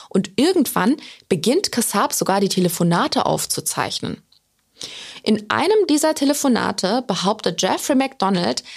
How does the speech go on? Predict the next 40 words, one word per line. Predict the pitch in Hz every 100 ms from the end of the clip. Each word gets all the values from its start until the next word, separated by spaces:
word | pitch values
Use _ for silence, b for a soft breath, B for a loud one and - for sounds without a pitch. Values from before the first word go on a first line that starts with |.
| B
dass | - 208
er | 214 -
einen | 190 294
der | 339
Mörder | 214 233 269
gefunden | 226 - 240 247 233 175
habe. | - 143 135 - _ _ -
Er |
hätte | 175 220 311
den | 254 185
Mann | 170 202 294
sogar | 196 190
gefoltert | 165 160 - - 277 330 233 226
und | 226 208 -
umgebracht, | 262 320 277 175 170 214 - B B B
um | 220
sich | 233 254
für | - 214
die |
Morde | 190 185 226 -
an | 214
seiner | 196 190
Familie | - 190 226 240
zu | -
rächen. | 160 - - - - b b b b b
Später | - - 233 302
behauptet | 269 214 214 - 233
MacDonald | 208 185 185 214 -
allerdings, | 202 196 202 202
er | -
hätte | 170 175 208
das | 185 -
Freddy | - 185
Kassab | 208 196 - 185
bloß | 180 208 -
gesagt, | 196 175 190
um | 190
ihn | 180
zu | 185 160
beruhigen. | 165 160 165 240 262 190 269 b